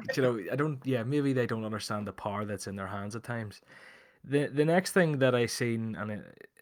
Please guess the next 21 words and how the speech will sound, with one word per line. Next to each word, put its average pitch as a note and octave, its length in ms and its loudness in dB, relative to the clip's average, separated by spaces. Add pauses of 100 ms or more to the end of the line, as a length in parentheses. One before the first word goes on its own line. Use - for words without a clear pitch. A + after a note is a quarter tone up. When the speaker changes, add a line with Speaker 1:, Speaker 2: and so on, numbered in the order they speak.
(220)
Speaker 2:
I've A2+ 140 -8
just C3 200 -2
got A#2 160 2
written A#2 240 -8
down G#2+ 240 -4
here, A2 480 0 (140)
absolutely C3+ 1000 6
not, A#2 500 0 (480)
um, G#2 600 -4
in A2 100 -6
regards G#2+ 380 -4
to - 100 -14
tiered A2+ 240 -2
P A2+ 160 -4
B, A2 340 -2 (360)
and G2+ 320 -4
one C3+ 180 4
hundred B2+ 400 0
percent A#2+ 420 -2
no, A2+ 480 -2
like, G#2+ 380 -6